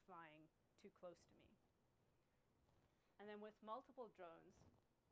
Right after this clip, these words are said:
people said things like, "What if this is actually going to cause noise pollution? You know, what if there are a million drones going around the Empire State Building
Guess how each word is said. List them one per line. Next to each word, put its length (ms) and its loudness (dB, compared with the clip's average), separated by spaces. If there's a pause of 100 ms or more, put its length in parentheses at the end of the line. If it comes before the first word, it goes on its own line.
(420)
people 320 -2
said 240 4
things 400 0
like, 240 4 (240)
"What 160 4
if 160 0
this 160 -4
is 80 -4
actually 320 0
going 160 -4
to 160 -12
cause 240 -2
noise 400 2
pollution? 400 -8 (640)
You 80 0
know, 80 2
what 80 10
if 160 4
there 240 4
are 80 0
a 80 0
million 480 6
drones 400 2
going 240 0
around 320 -2
the 80 -8
Empire 400 -2
State 320 -4
Building 320 -8